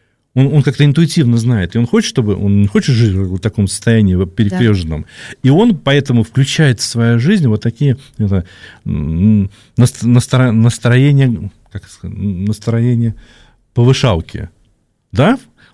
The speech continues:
Speaker 1: Он, он включает.
Speaker 2: Есть, есть.
Speaker 1: Есть. А так, а так вот женщина, которая находится в таком состоянии, она ничего не делает для этого. У нее вообще, у нее апатия. У не-, она,
Speaker 2: Ну, то есть она
Speaker 1: она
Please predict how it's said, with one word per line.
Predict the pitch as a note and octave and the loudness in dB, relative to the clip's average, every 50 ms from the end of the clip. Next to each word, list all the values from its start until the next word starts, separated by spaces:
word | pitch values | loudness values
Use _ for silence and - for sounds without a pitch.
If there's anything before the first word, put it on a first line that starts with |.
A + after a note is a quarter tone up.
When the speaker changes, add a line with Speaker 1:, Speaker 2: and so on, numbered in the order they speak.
| _ _ _ _ - | _ _ _ _ 0
Speaker 1:
Он, | A2 B2+ B2+ B2+ - | 0 0 0 0 0
он | F3 D#3+ C3+ | 2 2 2
включает. | - - - - - B2+ G#2+ F2 F#2+ | 0 -2 -8 -6 -2 -2 0 0 -2
Speaker 2:
Есть, | G2 - - _ _ - | -6 -10 -16 _ _ -14
есть. | F#3 F#3 F#3 F#3 - | -12 -12 -12 -8 -2
Speaker 1:
Есть. | D#3+ B2 C3 C3 A2+ G2 F#2 F2+ - | 2 2 4 4 4 2 0 -2 -4
А | - G#2+ | -6 -6
так, | - C#3 B2 - | -4 -4 -6 -6
а | B2+ | -6
так | - - - | -8 -6 -4
вот | B2+ C3+ A#2 | -4 -2 0
женщина, | A#2 D#3+ F3 C#3+ - C3+ A#2+ | 2 2 2 2 2 0 0
которая | B2 A#2 B2 A#2 A#2+ | 0 -2 0 -2 -2
находится | - - B2 - - | -2 -2 -4 -6 -6
в | - | -4
таком | - B2 A#2+ | -4 -4 -2
состоянии, | - - G3 F#3 D3+ | -2 0 0 2 2
она | A2+ G#2+ A2+ | 2 2 0
ничего | A#2 - - B2 | 0 0 0 0
не | A#2+ A#2+ | 0 0
делает | G#2+ G#2 G#2 F#2+ E2+ E2+ - | 0 -2 -2 -2 -2 -4 -6
для | - F#2 | -8 -10
этого. | F2+ - - F2 | -8 -8 -6 -4
У | F#2 | -2
нее | G#2 G#2+ G2+ F#2+ | -2 -2 -2 -2
вообще, | - F#2+ G#2 - - - E2 | -4 -4 -6 -4 -4 -4 -2
у | E2 | 0
нее | F2+ G2 G#2+ A2 | 2 2 2 2
апатия. | A2 - - G2+ E2+ - - - - D2+ D2 D2 D2 | 0 -2 -4 -6 -6 -6 -8 -12 -10 -10 -8 -10 -10
У | D2 | -10
не-, | D2+ D2 - | -10 -8 -8
она, | F2 F#2+ G2 G2 F#2 E2+ | -6 -4 -4 -2 -2 -4
Speaker 2:
Ну, | - A3 | -4 -2
то | B3 | -2
есть | B3 B3 - - | -2 -2 -4 -4
она | A#3+ A#3+ | -4 -2
Speaker 1:
она | A#3 | -2